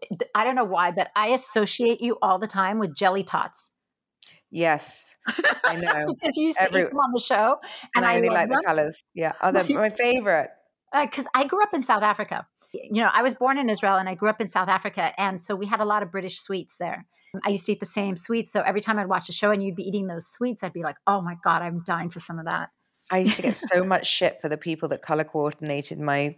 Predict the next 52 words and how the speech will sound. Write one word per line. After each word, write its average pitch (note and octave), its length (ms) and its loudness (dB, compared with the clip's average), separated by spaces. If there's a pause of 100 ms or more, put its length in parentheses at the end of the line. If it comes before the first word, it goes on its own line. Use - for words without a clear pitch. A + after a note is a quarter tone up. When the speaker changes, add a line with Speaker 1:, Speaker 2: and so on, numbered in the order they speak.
Speaker 2:
jelly D3+ 260 0
tots. - 400 -2 (440)
But - 160 2
Speaker 1:
<laughs> - 80 -4
Speaker 2:
honestly, B3+ 460 2 (360)
honestly, A#3 640 2
I F#3+ 160 2
didn't B3+ 380 -2
ask A3+ 440 0
for D3 160 0
it. D3 140 0 (300)
They A3+ 140 4
used D#4+ 180 2
to D4+ 80 0
do A#3 200 0
it G3 160 2
because, F3 440 0 (120)
you G3+ 100 0
know, F#3+ 120 2
they F3+ 100 -2
just G3+ 160 -8
wanted G#3+ 200 -2
to F#3+ 60 -10
make F#3+ 160 -2
me E3+ 120 -4
happy F3 320 0
'cause F#3 160 -4
a E3 60 0
happy E3 260 -2
Caroline D#3 520 0
is D#3+ 100 -4
a D#3 40 -6
better D3+ 300 4
one C#3+ 180 -2
than C#3+ 120 -2 (140)
a C#3+ 40 -14 (120)
not D3+ 300 -2
happy E3+ 300 0
Caroline. G3+ 420 2 (420)
So B3 60 2
they G3 140 4
Speaker 1:
<laughs> G#3+ 140 0
Speaker 2:
just G3+ 200 -2
knew G#3+ 240 2
that G3 140 4
if F#3 120 0
I E3+ 120 2
had F3 280 0
my E3+ 260 0 (300)
green F3+ 360 -2
and E3+ 160 -2
yellow E3 500 2